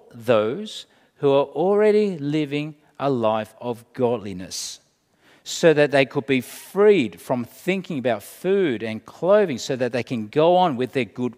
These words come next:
works and continue in their life of godliness. You put those on the list.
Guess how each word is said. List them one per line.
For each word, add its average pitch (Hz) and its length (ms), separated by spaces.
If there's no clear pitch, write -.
works 180 720
and 147 200
continue 175 520
in 127 140
their 135 140
life 117 320
of 139 200
godliness. 170 720
You 117 100
put 101 340
those 165 600
on 143 240
the 147 100
list. - 560